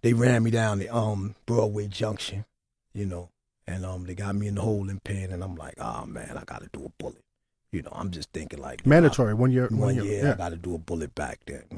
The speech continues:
Speaker 1: You know, I, I'm a fool. I'ma get it anyway. You
Speaker 2: What,
Speaker 1: know?
Speaker 2: what, what year was this?
Speaker 1: This was, um, nineteen ninety.
Speaker 2: So it was Dink-, was it Dinkins?
Speaker 1: I'm
Speaker 2: Or
Speaker 1: pretty
Speaker 2: Ka-, Katja Dinkins?
Speaker 1: It might have been, hmm, nineteen ninety.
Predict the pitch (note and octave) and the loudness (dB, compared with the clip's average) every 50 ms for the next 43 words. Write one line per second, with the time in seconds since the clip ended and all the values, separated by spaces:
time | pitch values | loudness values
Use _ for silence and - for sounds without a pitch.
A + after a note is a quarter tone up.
0 | F2+ F2 F2+ D2 - - A2 B1+ D2+ - _ - E2 F2+ F#2 F2+ - - - G2 | -8 -8 -8 -8 -10 -12 -14 -14 -14 -14 _ -6 -4 -4 -4 -4 -4 -4 -4 -4
1 | F#2 F#2 F2 E2+ E2+ E2+ E2 F2 E2+ - - D#2 D#2 D#2 D2+ - F2 E2+ E2+ E2 | -4 -4 -4 -4 -6 -6 -8 -10 -12 -14 -12 -10 -10 -10 -8 -8 -8 -6 -6 -6
2 | F2+ F2 F2 E2 D#2+ D#2 E2 E2 E2 E2+ - - - - E2+ A2+ D3+ D#3+ - E3+ | -6 -6 -6 -6 -6 -6 -6 -6 -8 -10 -12 -16 -14 -4 4 6 6 6 8 8
3 | F#3 F3+ E3 D#3+ E3+ E3+ D#3+ C#3+ B2+ A#2+ G#2+ G#2 G2 - - - - _ _ _ | 6 6 6 4 6 6 6 6 4 4 0 -2 -6 -8 -10 -20 -20 _ _ _
4 | _ _ - - C3 - - B2+ G2 G2+ G#2+ G#2 G2+ F#2+ F2 E2+ F#2+ - _ _ | _ _ 0 0 2 4 4 2 2 2 2 0 0 -2 -4 -6 -10 -16 _ _
5 | _ _ - E2 D#2+ G2+ A2+ A#2+ A#2+ - - A2 A2 G#2 G2 G2+ G2 F#2 F2+ - | _ _ -10 -6 -2 -2 0 0 -2 -2 -4 -4 -4 -4 -4 -6 -6 -8 -8 -12
6 | _ _ _ _ _ - - D3+ D3 A#2+ A#2 B2+ C3+ C3+ B2 A#2 A#2 - D3+ D#3 | _ _ _ _ _ -2 2 4 4 4 2 2 2 2 2 0 4 6 8 8
7 | D#3+ - - D3+ C#3 C3 B2+ A#2 A#2+ D3+ E3+ F3 - G#3+ A3 G#3+ - - - - | 8 6 4 4 4 4 4 6 6 6 6 6 4 4 2 2 0 -6 -10 -12
8 | - _ _ _ _ _ _ _ _ _ _ _ _ - - - F2 F2+ - - | -16 _ _ _ _ _ _ _ _ _ _ _ _ -16 -10 -8 -4 2 6 6
9 | B2+ A2+ A2+ - D3+ - - - - E3 E3+ E3 - - C#3+ C3 C3 C3 A#2+ - | 6 6 6 6 6 6 4 2 0 2 2 4 4 2 0 2 2 2 2 0
10 | - G#2 G#2 - - - _ _ _ _ _ _ _ - A2+ A#2 A#2 A2+ G#2 G2 | -2 -6 -8 -10 -12 -18 _ _ _ _ _ _ _ 0 2 4 4 4 2 2
11 | G#2+ G#2 G2 F#2+ F#2 F2+ - _ _ - - E2+ - - - G2+ F#2 A2+ A2+ - | 0 0 0 -2 -4 -6 -8 _ _ -8 -8 -8 -8 -8 -10 -8 -6 -6 -4 -4
12 | - A2 G#2 G#2 A2 A2 G#2 G2+ F2 E2 F#2+ | -4 -2 -2 -2 -2 -2 -2 -4 -4 -8 -10